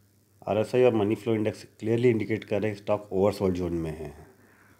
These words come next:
स्टॉक की बीएसई और एनएसई के एवरेज डिलीवरी वॉल्यूम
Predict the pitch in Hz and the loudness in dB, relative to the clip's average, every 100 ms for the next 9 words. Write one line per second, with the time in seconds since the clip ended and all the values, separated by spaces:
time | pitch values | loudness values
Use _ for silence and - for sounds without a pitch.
0 | _ _ _ _ _ _ _ _ _ _ | _ _ _ _ _ _ _ _ _ _
1 | _ _ _ _ - _ _ - _ - | _ _ _ _ -20 _ _ -20 _ -20
2 | _ _ _ _ _ _ _ - - _ | _ _ _ _ _ _ _ -20 -20 _
3 | _ _ _ _ _ _ - - 104 104 | _ _ _ _ _ _ -18 -6 -6 -6
4 | - 92 95 95 - 107 98 98 - 98 | -8 -4 -4 -4 -4 -2 -2 -4 -6 -10
5 | - - 90 98 104 - 87 85 90 82 | -8 -6 -4 -2 -4 -6 -6 -6 -6 -6
6 | 73 76 71 | -6 -8 -10